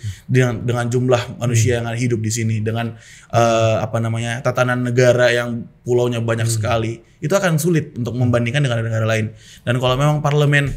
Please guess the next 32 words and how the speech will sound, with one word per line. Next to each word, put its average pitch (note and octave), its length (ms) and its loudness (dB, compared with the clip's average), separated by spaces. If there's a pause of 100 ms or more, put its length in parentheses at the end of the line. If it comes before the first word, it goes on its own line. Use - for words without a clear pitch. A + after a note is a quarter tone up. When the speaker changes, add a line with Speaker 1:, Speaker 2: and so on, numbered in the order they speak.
(180)
Speaker 1:
kita - 180 0
mau C#3 160 4
arahkan C3 340 2
ke C3 100 -8
arah B2+ 200 2
yang C3 160 -2
mana, D#3+ 180 0
sebenarnya C3 640 -4
pokoknya C3+ 380 0
fokus D3 320 -4
dengan B2+ 240 -2
hal B2+ 160 0
yang A#2 160 0
positif A2+ 300 -6
saja. A2 340 -4 (240)
Speaker 2:
Ya. A2 140 -6
Speaker 1:
Selama D3 260 4
kita D3 180 -2
arahkan B2 480 -4
parlemen A#2+ 380 -4
ini A#2 160 -6
untuk A#2+ 240 -6
bermanfaat B2 840 -2
kepada A2+ 200 -6
masyarakat, A2+ 560 -2
insya A#2 260 -6
Allah D#3+ 320 0 (320)
parlemen C3 360 2
Indonesia C3 500 -2
dan B2 260 -4
stylenya, C#3 720 4
Speaker 2:
Hmm. - 140 -20